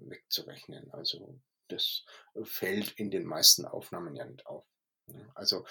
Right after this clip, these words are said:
da, wo ich gerade Linien brauche, im, im Architekturbereich, Innenraumbereich, da kann man das mal machen. Äh, aber sonst ist das, nee, brauche ich nicht.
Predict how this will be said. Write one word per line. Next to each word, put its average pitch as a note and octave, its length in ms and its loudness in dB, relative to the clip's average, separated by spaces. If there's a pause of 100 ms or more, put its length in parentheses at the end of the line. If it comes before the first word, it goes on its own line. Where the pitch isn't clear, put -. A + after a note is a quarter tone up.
(160)
da, A2 200 12
wo A#2 120 10
ich A#2 120 8
gerade A2 340 12
Linien A2 440 10
brauche, A2+ 480 12
im, G#2+ 180 0
im F2+ 180 -4
Architekturbereich, G#2 1080 4
Innenraumbereich, F#2+ 1300 2
da - 80 -8
kann F2+ 200 -4
man F#2+ 100 2
das F2 180 4
mal E2+ 120 -4
machen. A2 420 -4 (460)
Äh, G2 60 -10
aber F2 380 -4
sonst F2 420 4
ist - 200 -2
das, - 320 10 (800)
nee, F2 280 -10 (280)
brauche - 280 -4
ich E2 60 -10
nicht. - 300 -14